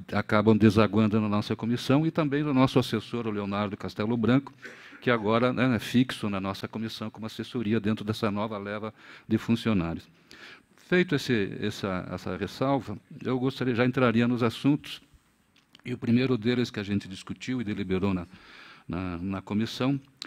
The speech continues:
foi com relação à segunda reprogramação orçamentária de dois mil e quatorze.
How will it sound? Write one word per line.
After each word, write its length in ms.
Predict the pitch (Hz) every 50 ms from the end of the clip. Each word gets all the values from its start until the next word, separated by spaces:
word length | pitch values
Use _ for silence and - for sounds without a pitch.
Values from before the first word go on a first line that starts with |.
| - - _
foi 320 | _ - 127 131 135 131
com 140 | 127 143 139
relação 560 | 135 131 123 120 113 - - 131 131 135 131
à 200 | 127 127 127 123
segunda 440 | 120 - - 135 113 110 127 143 131
reprogramação 800 | 123 131 123 131 127 120 123 123 120 117 110 107 - - 131 131
orçamentária 760 | 127 113 101 131 120 123 117 107 95 - 117 113 117 113 113
de 100 | 107 107
dois 200 | 104 113 117 104
mil 120 | 104 110 113
e 40 | 113
quatorze. 600 | - 113 110 - - 101 90 90 90 - - -